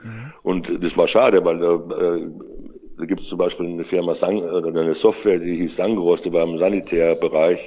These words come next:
Speaker 2: bei, bei Sanitärhändlern im Einsatz. Die hatten riesen, eine riesen Kundschaft. Das war ganz tolle, äh, Ausbreitung in, in Deutschland. Ja, und die haben die Kurve auf, auf die grafische, äh, Welt auch nicht gekriegt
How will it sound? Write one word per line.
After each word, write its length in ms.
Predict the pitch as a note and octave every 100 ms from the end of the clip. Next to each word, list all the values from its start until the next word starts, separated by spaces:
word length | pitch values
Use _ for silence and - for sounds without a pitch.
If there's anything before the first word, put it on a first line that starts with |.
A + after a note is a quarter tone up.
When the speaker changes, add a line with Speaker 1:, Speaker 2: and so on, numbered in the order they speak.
| - - - _ _ - - _ -
Speaker 2:
bei, 160 | E2+
bei 180 | D#2+ -
Sanitärhändlern 720 | F#2 G#2 G2 F#2+ E2+ F2 E2+
im 120 | E2
Einsatz. 360 | D#2 E2+ F2+ E2
Die 80 | F#2+
hatten 140 | F#2+
riesen, 520 | F#2 A2 C3+ A#2 A2+
eine 220 | G#2 G2 G2
riesen 320 | A#2+ A#2 G#2
Kundschaft. 680 | - A#2+ - E2+ G2 -
Das 140 | F2+ E2+
war 280 | F#2 F#2 F2 - - - - - E2+
ganz 280 | - A2+ A#2+ -
tolle, 1080 | G#2 G2+ G2 G2 F#2 F2+ F2 F2 F2 E2+ E2 D#2+ D#2+ - - - - D#2+ D#2+ D2+
äh, 20 | -
Ausbreitung 760 | G#2 A2 - G2 G2+ G2+ F#2
in, 360 | F2 F2+ F2 E2+
in 300 | E2+ F2 E2+
Deutschland. 560 | F2 F2+ - F#2 E2+ - - - _ _ - _ _ _
Ja, 120 | F#2+
und 500 | C2+ - - E2 D#2+
die 100 | D#2+
haben 120 | E2+
die 160 | F2 F2+
Kurve 640 | F2 G2+ G2 G2 F#2+ F#2+
auf, 160 | - F2+ - -
auf 240 | - E2+
die 120 | - E2
grafische, 440 | E2 E2+ F#2+ F#2
äh, 600 | F2+ E2 - F2 E2 E2
Welt 240 | E2+ F2+
auch 120 | - F#2+
nicht 160 | G2+
gekriegt 480 | G#2+ - A2 A2+ -